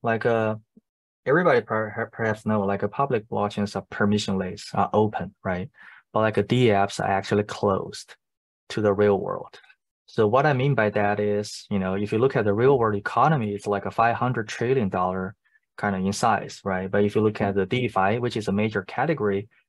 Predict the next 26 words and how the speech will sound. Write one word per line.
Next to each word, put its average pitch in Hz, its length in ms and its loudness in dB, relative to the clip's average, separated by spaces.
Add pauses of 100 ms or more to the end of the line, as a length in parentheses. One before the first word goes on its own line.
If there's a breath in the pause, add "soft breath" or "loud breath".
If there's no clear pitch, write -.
(140)
in 104 160 0
the 95 100 0
Web 104 220 0
three 104 160 -2
or 92 80 -4
crypto 143 300 -2
space, 98 480 -6 (140)
it's 104 180 0
only 104 160 2
fifty 104 260 0
billion. 98 320 -2 (480)
So - 120 0
it's 113 120 0
a 110 80 4
very 127 400 4
small, 117 460 -2
tiny 110 440 0
fraction 104 600 -2
of 101 180 -2
the 98 160 -2
entire 98 480 -2
world, 98 380 -4
real 98 260 0
world. 98 400 -14 (720)
And 104 200 2
then, 107 480 4